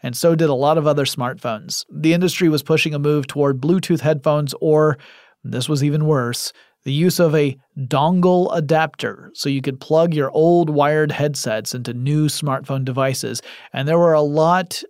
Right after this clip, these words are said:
of jokes about the word dongle back in two thousand sixteen because we are all very mature. Over at Samsung, there was smoke, and where there's smoke, there's fire,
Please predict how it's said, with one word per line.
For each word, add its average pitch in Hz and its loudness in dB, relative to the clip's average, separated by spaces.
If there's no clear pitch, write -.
of 156 0
jokes 123 -4
about 131 -2
the - -2
word 131 -2
dongle 131 -2
back 123 -6
in 123 -8
two 123 -10
thousand 110 -8
sixteen 208 0
because 147 0
we 156 2
are 151 2
all 123 -2
very 117 -4
mature. - -8
Over 165 2
at 143 -2
Samsung, 202 0
there 151 2
was 131 0
smoke, 240 -2
and 123 -8
where 147 2
there's 127 -4
smoke, - -4
there's 170 2
fire, 135 -4